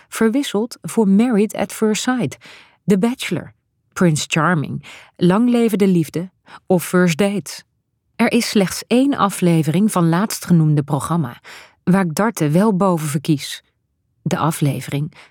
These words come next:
waarin ik zelf meedeed en waarbij ik werd gekoppeld aan een tweeëntwintigjarige student met minstens zoveel jeugdpuistjes op zijn voorhoofd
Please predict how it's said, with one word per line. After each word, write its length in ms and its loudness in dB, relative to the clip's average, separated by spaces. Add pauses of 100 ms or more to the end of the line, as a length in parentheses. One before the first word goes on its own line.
waarin 200 4
ik 120 -2
zelf 400 -2
meedeed 560 -2 (400)
en 100 2
waarbij 280 2
ik 80 0
werd 180 0
gekoppeld 640 -4
aan 160 -2
een 200 2
tweeëntwintigjarige 920 0
student 460 0
met 160 -2
minstens 500 2
zoveel 240 2
jeugdpuistjes 680 0
op 100 -4
zijn 140 0
voorhoofd 600 -2